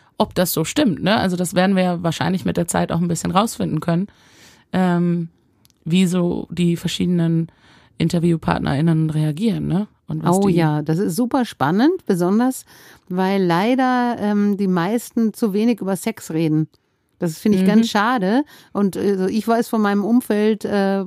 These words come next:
Speaker 2: von den Frauen und von den Männern sowieso nicht, gar nix. Und dann ist so ein Podcast mal ganz toll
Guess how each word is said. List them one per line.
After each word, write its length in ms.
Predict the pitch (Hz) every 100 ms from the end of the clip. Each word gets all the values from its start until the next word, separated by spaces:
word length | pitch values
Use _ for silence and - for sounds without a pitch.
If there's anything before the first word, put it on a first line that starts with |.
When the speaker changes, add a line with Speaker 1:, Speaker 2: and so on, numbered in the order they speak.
| 185
Speaker 2:
von 260 | - 202
den 120 | 190 175
Frauen 460 | 160 160 185 226
und 100 | 170
von 120 | -
den 60 | 151
Männern 240 | 143 151
sowieso 300 | 156 151 175
nicht, 320 | 208 185 262 - - -
gar 220 | 160 202
nix. 440 | 170 196 - - - - - _
Und 260 | - 185 175
dann 180 | 165 202
ist 160 | 196
so 60 | 185
ein 100 | 175
Podcast 440 | 208 - 220 -
mal 100 | 190
ganz 280 | 175 185 -
toll 440 | - 170 190 269